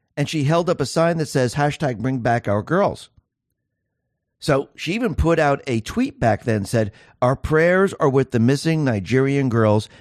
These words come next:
and their families. It's time to bring back our girls." So where is Michelle Obama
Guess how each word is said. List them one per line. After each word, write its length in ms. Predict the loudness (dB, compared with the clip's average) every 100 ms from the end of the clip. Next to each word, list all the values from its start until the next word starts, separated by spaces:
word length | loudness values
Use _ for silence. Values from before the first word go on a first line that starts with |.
| -4
and 240 | 0 2
their 100 | 0
families. 520 | 0 0 2 2 -2 -4
It's 160 | -6 -4
time 340 | -2 0 0
to 100 | -2
bring 300 | -2 -2 0
back 320 | 0 0 -2 -4
our 280 | 0 0 0
girls." 500 | -2 -4 -4 -8 -14 _ _ _ _ _ _ _ _ -4
So 280 | 0 0 -4 _ _ _
where 280 | -2 2 2
is 480 | -2 -4 -2 -2 0
Michelle 440 | 0 0 0 0
Obama 640 | 2 0 2 2 2 0 -2